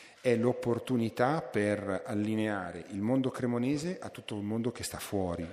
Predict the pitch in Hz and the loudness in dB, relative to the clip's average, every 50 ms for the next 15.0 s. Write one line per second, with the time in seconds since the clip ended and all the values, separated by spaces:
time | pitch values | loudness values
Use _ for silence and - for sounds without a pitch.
0 | - - 92 85 - - 90 87 87 85 85 82 80 76 - - 80 76 - - | -8 -8 -8 -8 -6 -6 -6 -4 -4 -4 -4 -4 -4 -4 -6 -6 -6 -8 -10 -12
1 | - - - - - - - - - - - - - - - - - - - - | -16 -18 -20 -20 -20 -20 -20 -20 -20 -20 -20 -20 -18 -18 -18 -18 -20 -20 -20 -20
2 | - _ _ 113 98 95 98 98 98 98 101 98 98 98 98 95 92 - - - | -20 _ _ 2 2 4 4 4 2 2 0 0 0 0 -2 -2 -4 -6 -12 -20
3 | - - - - - - _ _ _ - - - 113 113 127 120 - - 123 113 | -20 -20 -20 -20 -20 -20 _ _ _ -8 6 6 8 8 8 4 4 2 0 0
4 | - 127 120 117 113 - - 131 151 170 170 - - - - - 110 101 98 110 | 2 2 2 2 2 4 4 4 4 4 2 -2 -4 -2 0 0 0 0 0 0
5 | 113 117 113 - 107 95 - - 104 110 - - 139 107 90 92 92 92 - - | 0 2 0 0 -2 -4 -6 -6 -6 -2 0 2 2 4 4 4 2 2 2 2
6 | 101 98 - 107 92 98 92 120 127 - - 170 - - - 104 101 - - 113 | 0 2 2 2 0 2 2 2 2 4 2 0 0 0 -4 -4 -4 -4 -6 -6
7 | 101 98 - - - 104 90 92 90 143 156 123 90 87 90 87 87 87 87 - | -4 -4 -4 -4 -4 -4 -4 0 2 2 2 2 2 0 0 0 -2 -2 -4 -4
8 | - 95 87 - - 107 101 98 95 98 95 87 90 - - - 101 90 95 98 | -4 -6 -6 -6 -6 -4 -2 0 0 0 0 -2 -4 -6 -4 -4 -4 -2 -2 -2
9 | 101 92 - - 95 87 - - 92 - - - 107 92 87 85 87 78 87 - | -2 -2 -4 -6 -10 -10 -10 -10 -12 -12 -10 -10 -10 -8 -8 -6 -8 -8 -10 -12
10 | - - - - - - 113 104 95 98 95 101 131 151 135 110 101 95 - 95 | -18 -20 -20 -20 -4 2 2 2 2 2 4 8 10 10 10 10 8 4 4 2
11 | 92 92 87 - - - 95 82 78 80 80 - - - 101 123 147 143 - 98 | 2 2 2 0 -2 -4 -4 -4 -2 -4 -6 -2 2 4 6 6 6 6 4 0
12 | 87 98 90 90 87 85 85 85 85 90 104 101 87 78 - - - 85 76 - | 0 0 0 0 0 2 2 4 4 6 4 4 4 2 -2 -2 -2 -4 -6 -6
13 | - 87 87 - - 98 95 90 113 110 95 92 85 80 80 - 90 85 85 85 | -8 -10 -8 -6 -4 -2 0 2 2 2 0 0 -2 -2 -2 0 -2 0 0 0
14 | 95 92 90 78 76 - - 87 - - 87 - - 98 82 82 80 - - 90 | 0 0 -2 -2 -4 -6 -6 -4 -4 -4 -4 -2 -2 -2 0 0 -2 -2 -4 -4